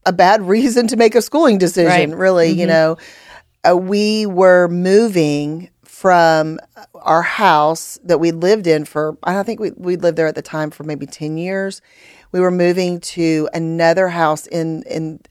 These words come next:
Speaker 1: a neighboring city. And our son was going to go to public school. So he was in private school. All three of the kids were in private school, okay? So our oldest son, he was gonna be a senior, and he was m-, moving schools.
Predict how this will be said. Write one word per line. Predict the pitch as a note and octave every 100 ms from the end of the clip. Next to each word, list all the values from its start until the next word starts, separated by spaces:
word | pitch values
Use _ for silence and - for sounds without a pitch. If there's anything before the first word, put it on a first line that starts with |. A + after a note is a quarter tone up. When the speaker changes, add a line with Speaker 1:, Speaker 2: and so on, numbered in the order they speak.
| -
Speaker 1:
a |
neighboring | E3 F3 F3 F3 E3 D3+ D3
city. | - D3 - D2 - _ - - _ _ -
And | F3 E3 D#3+ D3+ D3
our | -
son | D3+ - G#3 G3 F3
was | D#3+
going | D#3+ D#3 D#3+
to | E3
go | D#3
to | D3
public | - D3+ D#3 D#3+
school. | - - D3+ C#3
So | E3
he | D#3 F#3+
was | G3
in | A3
private | G3 D3 C#3
school. | - D#3+ D3+
All | - G#3+
three | C4+ C4
of |
the | G#3+
kids | G#3 E3+
were | E3
in |
private | D3+ C3 -
school, | - - - _
okay? | - D#3+ D#3 - - _
So | - D#3+
our | -
oldest | G3 F#3 A#3 A3+
son, | F3 D#3+
he | E3
was |
gonna | F3 F3
be | G#3
a |
senior, | G#3 F#3 D#3+ D3+
and | D#3 D#3
he | D#3 A#3
was | B3 G#3+
m-, | F#3 -
moving | G2 E3 F#3+ G#3+ E3
schools. | D3 - G3 - - -